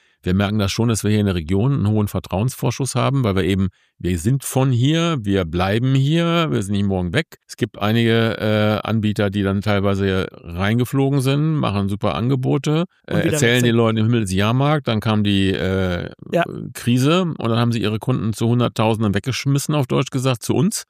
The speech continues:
Speaker 1: Und kaum, äh, hat sich dann der Pulverdampf gelegt, dann kommen sie wieder aus dem Busch und sagen, „Ha, wir können wieder“, ne? Und das verunsichert Kunden auch. Die sagen, „Ey,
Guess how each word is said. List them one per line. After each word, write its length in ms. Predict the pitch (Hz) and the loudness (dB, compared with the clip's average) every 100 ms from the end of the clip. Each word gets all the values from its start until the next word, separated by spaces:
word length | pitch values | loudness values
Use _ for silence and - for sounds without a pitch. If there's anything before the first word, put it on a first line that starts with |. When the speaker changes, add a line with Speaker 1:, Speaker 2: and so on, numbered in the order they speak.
| _ | _
Speaker 1:
Und 360 | - 110 - - | -2 0 -2 -6
kaum, 320 | - 117 117 | -2 0 0
äh, 240 | 98 92 104 | -2 -4 -2
hat 160 | 113 | -2
sich 160 | 113 98 | -2 -2
dann 320 | 101 101 104 | 0 2 2
der 220 | 98 98 | 2 -2
Pulverdampf 480 | - 120 110 107 101 | 2 2 2 0 -2
gelegt, 340 | - 101 165 - | 0 0 0 -2
dann 160 | 139 | -4
kommen 180 | 127 135 | 0 0
sie 100 | 127 | 2
wieder 260 | 131 131 127 | 2 0 0
aus 100 | 104 | 0
dem 100 | 101 | 0
Busch 180 | 135 139 | 0 0
und 80 | |
sagen, 240 | 120 117 113 | 0 0 0
„Ha, 120 | 151 | -4
wir 140 | - 107 | -4 -4
können 240 | 107 98 | 0 0
wieder“, 240 | 82 71 82 | 0 -2 -2
ne? 100 | 175 _ _ _ _ _ | -4 _ _ _ _ _
Und 200 | - 98 | -4 -2
das 320 | 113 - - | 0 0 -4
verunsichert 580 | - 127 139 120 127 123 _ - | -2 0 0 0 0 0 _ -18
Kunden 340 | - 156 - 113 | -4 -2 -2 -2
auch. 220 | 151 95 | -2 -2
Die 100 | 90 | -2
sagen, 240 | 92 95 | 0 0
„Ey, 300 | - 98 98 | 0 0 -2